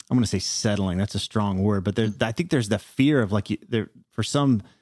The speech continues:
there, that, that drive is whenever they ask the question, the, the answer is always more. It doesn't matter what it is. It's just gotta be more,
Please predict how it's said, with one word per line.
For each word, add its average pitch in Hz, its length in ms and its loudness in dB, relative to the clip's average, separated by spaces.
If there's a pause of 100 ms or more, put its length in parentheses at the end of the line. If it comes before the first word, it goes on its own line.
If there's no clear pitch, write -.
(200)
there, 110 120 4 (120)
that, 110 280 2
that 113 240 2
drive 113 480 4
is 101 260 2 (520)
whenever 123 340 6
they 120 80 6
ask 113 240 2
the 110 60 4
question, 123 400 4
the, 110 100 4
the 113 260 0
answer 120 220 2
is 110 100 4
always 101 220 4
more. 107 260 6
It 87 40 -4
doesn't 123 220 4
matter 117 280 4
what 101 160 4
it 98 100 2
is. 101 220 4
It's 95 100 -2
just 107 160 0
gotta 101 220 0
be 92 160 2
more, 101 520 4